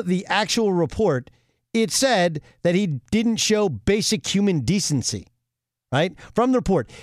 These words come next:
Art Briles failed to meet even the most basic expectation for how a person should react to the kind of conduct at issue in this case. It, none of it means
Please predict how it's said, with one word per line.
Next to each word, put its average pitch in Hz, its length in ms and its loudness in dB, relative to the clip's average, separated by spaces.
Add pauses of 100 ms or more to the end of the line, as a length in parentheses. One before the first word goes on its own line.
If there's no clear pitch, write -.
(300)
Art 220 200 2
Briles 226 340 2
failed 214 280 2
to 190 60 0
meet 185 200 0
even 190 200 0
the 170 60 2
most 107 300 -2
basic 233 500 -2
expectation 190 680 -2
for 143 140 0
how 175 260 0
a 214 80 -2
person 180 480 -2 (240)
should 294 360 -2
react 185 520 0 (1040)
to 202 100 0
the 185 100 0
kind 233 420 -2
of 214 140 -2
conduct 170 580 0 (200)
at 170 160 2
issue 170 300 0
in 156 60 0
this 147 160 -2
case. 123 300 -4 (300)
It, 226 260 -4
none 254 260 0
of 349 140 0
it 330 140 0
means 240 680 0